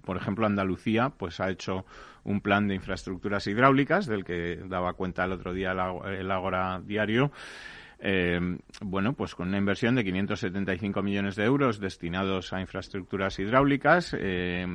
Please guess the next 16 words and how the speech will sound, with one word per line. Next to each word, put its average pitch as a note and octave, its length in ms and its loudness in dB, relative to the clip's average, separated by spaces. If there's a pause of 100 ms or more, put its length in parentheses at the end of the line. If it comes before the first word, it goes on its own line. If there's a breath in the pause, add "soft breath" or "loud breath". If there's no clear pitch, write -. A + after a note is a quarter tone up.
(520 loud breath)
en G#2 160 0
el F#2 160 0
que, F2 640 2
bueno, F#2+ 340 -4
se F#2 160 -4
prevé F#2 380 0
que F#2+ 100 -4
se F#2+ 160 -6
generen G2 400 -2
unos F#2 240 -4
ocho F#2+ 200 -10
mil F#2+ 160 -4
quinientos F#2+ 440 -4
empleos F#2 600 -4
verdes, F#2 840 -2
eh, F#2 260 -6